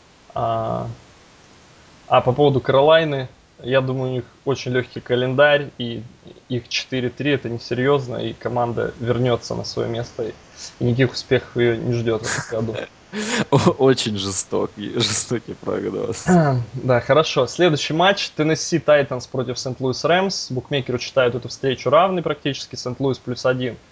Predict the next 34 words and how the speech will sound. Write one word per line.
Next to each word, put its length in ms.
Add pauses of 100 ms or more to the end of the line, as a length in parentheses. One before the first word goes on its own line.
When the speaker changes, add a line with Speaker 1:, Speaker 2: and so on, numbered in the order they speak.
(280)
Speaker 1:
Плюс 200
один 260
даёт 180
фору 300
на 140
хозяев. 560
А 300
Джефф 260
Фишер 360
против 260
своей 240
бывшей 320
команды. 480 (800)
Эм, 540 (840)
если 240
я 20
не 40
ошибаюсь, 400
Фишер 280
нигде 300
не 80
работал, 400
кроме 420
Хьюстон 360
Ойлерс 380
и 40
Теннесси 360
Тайтанс, 420
да, 160
в 80
качестве 420
тре-, 120
главного 300
тренера? 260